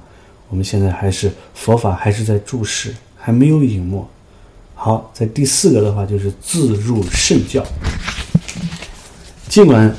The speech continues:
圣教存在于世，但是自己如果没有步入佛门，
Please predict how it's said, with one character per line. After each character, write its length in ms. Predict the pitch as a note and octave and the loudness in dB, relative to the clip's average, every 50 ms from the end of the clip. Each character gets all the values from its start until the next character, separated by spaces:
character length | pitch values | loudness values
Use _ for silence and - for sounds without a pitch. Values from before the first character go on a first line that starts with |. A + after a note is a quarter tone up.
| - - | -6 -10
圣 280 | - - - D3 B2 | -4 0 4 4 4
教 160 | A#2+ A2+ G#2+ G2+ | 4 4 2 2
存 240 | - - - A2 | 0 0 0 2
在 120 | G#2+ G#2 G2+ | 4 4 4
于 180 | F#2+ F#2+ G2+ | 2 2 0
世， 280 | G2+ - - - A2+ - | 0 0 -2 -6 -6 -6
但 140 | - D3+ D3+ | -2 0 0
是 60 | D3 C#3 | 0 0
自 200 | - - - C#3+ | -2 -2 -2 0
己 120 | B2+ A#2+ | 2 2
如 200 | G#2+ G2 A#2+ C#3 | 2 2 2 2
果 140 | D3 C3+ A#2 | 4 4 4
没 200 | G#2+ G2+ A#2+ D3 | 6 6 6 8
有 100 | D3+ B2 | 6 6
步 220 | G#2+ - - D#3+ C#3 | 4 2 2 4 4
入 180 | A#2+ A2 G#2+ | 6 6 6
佛 320 | G#2 - - - G2+ F#2+ G2+ | 4 2 -2 -6 -4 -2 0
门， 240 | G2 F2+ F2 F2+ | 0 0 -2 -2